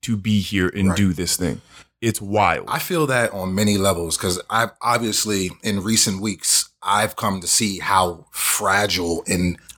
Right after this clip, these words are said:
Speaker 2: unpromised life can be. Um, so I totally get that. Like,
Speaker 1: That's why
Speaker 2: it's
Speaker 1: I said my, my short but robust life,
Speaker 2: Mm-hmm.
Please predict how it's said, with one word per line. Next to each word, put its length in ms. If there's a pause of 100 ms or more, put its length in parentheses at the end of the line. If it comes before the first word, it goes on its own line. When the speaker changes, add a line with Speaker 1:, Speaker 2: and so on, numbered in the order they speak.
(120)
Speaker 2:
unpromised 960
life 320
can 140
be. 320 (580)
Um, 600
so 220
I 160
totally 640
get 200
that. 340
Like, 100
Speaker 1:
That's 200
why 60
Speaker 2:
it's 200
Speaker 1:
I 40
said 360
my, 360
my 460 (360)
short 640
but 220
robust 920
life, 500
Speaker 2:
Mm-hmm. 300